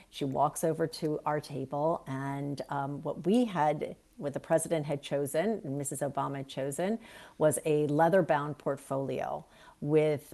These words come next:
memorabilia from her father's last visit to the United States. And it was menus and note cards,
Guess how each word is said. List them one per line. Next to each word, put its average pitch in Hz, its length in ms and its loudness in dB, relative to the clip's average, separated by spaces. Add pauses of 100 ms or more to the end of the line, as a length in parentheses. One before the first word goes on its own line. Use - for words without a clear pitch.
memorabilia 151 1160 2
from 147 160 -2
her 147 180 -4
father's 151 680 0
last 139 440 -4
visit 143 360 -2
to 143 160 -2
the 139 100 -4
United 135 400 -4
States. - 560 -4
And 139 100 -8
it - 60 -14
was 135 140 -8
menus 151 760 -2
and 139 300 -4
note 165 280 0
cards, 135 580 -4